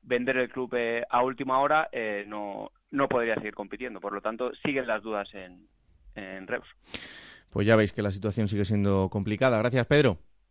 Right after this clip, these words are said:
Speaker 1: Un abrazo.
Speaker 2: Un abrazo. Y queremos pulsar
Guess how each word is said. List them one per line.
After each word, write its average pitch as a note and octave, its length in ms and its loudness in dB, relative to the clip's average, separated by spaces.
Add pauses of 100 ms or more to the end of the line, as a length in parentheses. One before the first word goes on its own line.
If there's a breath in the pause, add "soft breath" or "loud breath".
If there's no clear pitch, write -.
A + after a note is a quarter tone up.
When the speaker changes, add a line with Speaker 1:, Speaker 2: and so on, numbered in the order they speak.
Speaker 1:
Un A#2+ 100 -6
abrazo. B2+ 360 2
Speaker 2:
Un A2+ 180 4
abrazo. A#2+ 420 6
Y C3 280 6
queremos A#2 320 4
pulsar C3+ 520 6